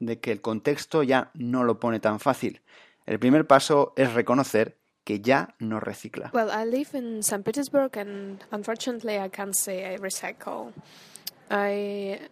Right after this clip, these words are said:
Speaker 2: have an experience living in Berlin. I lived there for quite a long time, for half a year.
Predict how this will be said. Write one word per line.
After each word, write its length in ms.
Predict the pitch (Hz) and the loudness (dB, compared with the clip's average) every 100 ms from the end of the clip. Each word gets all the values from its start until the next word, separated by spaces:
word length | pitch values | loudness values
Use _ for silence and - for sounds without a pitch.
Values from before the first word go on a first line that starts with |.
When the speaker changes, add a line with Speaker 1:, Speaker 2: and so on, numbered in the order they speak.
| - | -18
Speaker 2:
have 220 | - 247 | -4 -2
an 120 | 220 208 | -2 -4
experience 680 | 202 - 240 226 196 196 | -4 -2 -2 -2 -4 -4
living 260 | 226 208 202 | -4 -4 -6
in 160 | 196 190 | -8 -4
Berlin. 460 | 175 180 233 320 370 | -4 -4 -6 -6 -6
I 120 | 220 | -2
lived 240 | 214 220 - - | -2 -4 -8 -4
there 260 | 196 190 | -2 -2
for 440 | 185 - 190 175 185 | -6 -8 -4 -4 -4
quite 300 | - 214 226 | -2 -2 0
a 60 | |
long 160 | 240 202 | -4 -6
time, 300 | - 214 277 | -8 -6 -4
for 100 | 269 | -6
half 260 | - 214 - | 0 2 2
a 40 | |
year. 300 | 208 202 277 | 0 0 -4